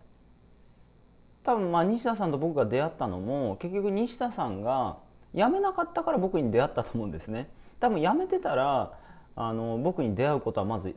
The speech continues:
絶対なかったと思いますので、まあ、このご縁っていうのは西田さんがこの本当に辞めなかった、十年いろんな教材買ってきて、それでも、まあ、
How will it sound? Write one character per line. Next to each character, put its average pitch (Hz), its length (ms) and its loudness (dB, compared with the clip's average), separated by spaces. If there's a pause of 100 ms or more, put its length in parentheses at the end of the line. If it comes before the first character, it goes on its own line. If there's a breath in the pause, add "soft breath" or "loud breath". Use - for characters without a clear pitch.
絶 131 200 -6
対 165 140 -6
な 165 100 -6
か 147 60 -8
っ - 80 -10
た 85 100 -10
と - 80 -12
思 87 140 -8
い - 20 -8
ま 92 140 -10
す - 80 -16
の 78 120 -10
で、 87 280 -6 (340 loud breath)
ま 180 80 -2
あ、 - 20 -4
こ 175 100 -2
の 175 100 0
ご 160 180 2
縁 185 240 0
っ - 40 -6
て - 120 -4
い 123 80 0
う 123 60 -2
の 139 100 -4
は 170 160 -2
西 147 200 -4
田 139 120 -2
さ 139 160 -6
ん 139 80 -8
が 170 140 -4
こ 120 120 -8
の 110 120 -4
本 123 140 -4
当 123 80 -2
に 110 160 -2
辞 104 100 -2
め 123 100 -4
な 151 140 -6
か 117 80 -8
っ 92 120 -10
た、 - 200 -8 (520 soft breath)
十 143 280 0
年 101 260 -2 (760)
い 117 100 0
ろ 123 120 4
ん 147 60 0
な 143 80 -2
教 143 240 0
材 143 160 0
買 139 140 -6
っ - 20 -16
て - 220 -4
き 151 80 -16
て、 - 360 -2 (180)
そ - 160 -6
れ 233 100 0
で 330 100 0
も、 143 220 0
ま 98 360 -2
あ、 - 40 -20